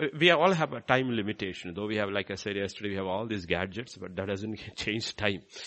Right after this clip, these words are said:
We seems to have like, like, you know, um, when I go, after I finish my morning devotions by around five in the morning when I go up to the terrace to fill the water,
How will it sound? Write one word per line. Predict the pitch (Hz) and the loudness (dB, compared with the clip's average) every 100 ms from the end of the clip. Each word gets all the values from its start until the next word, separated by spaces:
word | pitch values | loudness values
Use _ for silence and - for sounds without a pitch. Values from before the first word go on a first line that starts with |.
| - - | -10 -6
We | |
seems | 110 123 113 104 | -4 0 -2 -2
to | 104 | -4
have | - 90 87 | 0 0 0
like, | 87 80 | -2 -2
like, | 85 87 - | -6 -6 -8
you | 87 | -8
know, | 98 - - - - - | -8 -10 -18 -20 -20 -14
um, | 87 87 85 82 82 85 87 _ _ _ _ _ _ - - _ _ _ - | -10 -6 -4 -4 -8 -14 -20 _ _ _ _ _ _ -20 -20 _ _ _ -10
when | 92 | -4
I | 95 | -4
go, | 90 87 90 107 _ _ 82 | -2 -2 -4 -10 _ _ -8
after | 82 - 92 | -8 -6 -6
I | 85 | -6
finish | - 82 - | -6 -8 -8
my | 85 | -10
morning | 82 80 85 90 | -8 -8 -8 -10
devotions | 76 76 - - - | -10 -10 -12 -16 -16
by | 76 | -12
around | 76 69 67 _ _ _ _ _ - | -12 -12 -16 _ _ _ _ _ -12
five | - 87 82 | -6 -4 -6
in | 82 | -10
the | 78 | -8
morning | 78 80 82 | -8 -10 -10
when | 80 | -8
I | 80 | -8
go | 80 80 | -6 -8
up | 76 - | -8 -12
to | 76 | -12
the | 78 | -10
terrace | 73 73 - | -10 -10 -14
to | - | -16
fill | - 85 82 | -10 -10 -8
the | 71 | -12
water, | 71 82 73 | -12 -12 -14